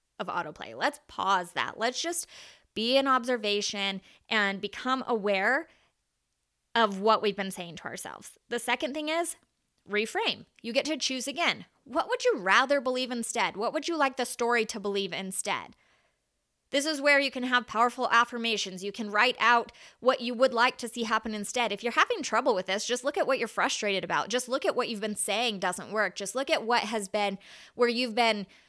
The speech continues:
living in the disempowered belief, and then write the opposite.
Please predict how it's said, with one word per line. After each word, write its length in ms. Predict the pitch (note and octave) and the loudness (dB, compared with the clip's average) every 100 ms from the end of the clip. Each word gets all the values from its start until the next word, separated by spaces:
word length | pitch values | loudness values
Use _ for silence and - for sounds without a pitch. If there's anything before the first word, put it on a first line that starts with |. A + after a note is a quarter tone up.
| _ | _
living 520 | - A3+ B3+ B3 A3+ | -6 4 6 6 2
in 140 | G#3+ A3 | 0 -2
the 60 | |
disempowered 600 | G#3 A3 G#3+ G3 G#3 F#3+ | 0 -2 -4 -4 -2 -2
belief, 500 | F#3+ A#3 D#4 G3 A3+ _ _ - | -2 -4 0 0 0 _ _ -6
and 160 | B3 B3 | -2 0
then 140 | A#3+ | 2
write 220 | C4+ D4+ | 2 2
the 60 | A3 | 0
opposite. 600 | - D4+ D4+ A3+ C3+ | 4 4 4 -2 -4